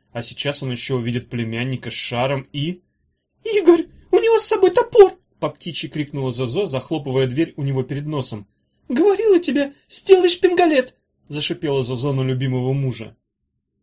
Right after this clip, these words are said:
Ручка стала поворачиваться. Отец и мать Мефа держали, навалившись на дверь всем телом. «Откройте! Я не могу войти!» сказал из коридора зомбированный голос. «Сейчас, Эдичка,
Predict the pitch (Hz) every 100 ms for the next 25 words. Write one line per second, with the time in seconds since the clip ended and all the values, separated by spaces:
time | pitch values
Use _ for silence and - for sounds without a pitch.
0 | _ 131 147 165 131 - 120 117 127 135
1 | 160 135 - 101 - 104 _ _ - 117
2 | 151 135 - 131 131 123 135 147 139 120
3 | 127 117 160 131 110 117 139 139 135 135
4 | 131 139 120 - 139 139 147 117 98 _
5 | _ _ _ _ - 131 135 - 139 135
6 | 127 - 123 - _ - 113 120 147 170
7 | 180 165 135 131 156 160 - 110 104 _
8 | _ - - 120 120 110 - 120 113 117
9 | 151 120 120 117 120 110 113 127 143 107
10 | - - _ _ _ _ _ - 453 440
11 | 392 - 254 247 - -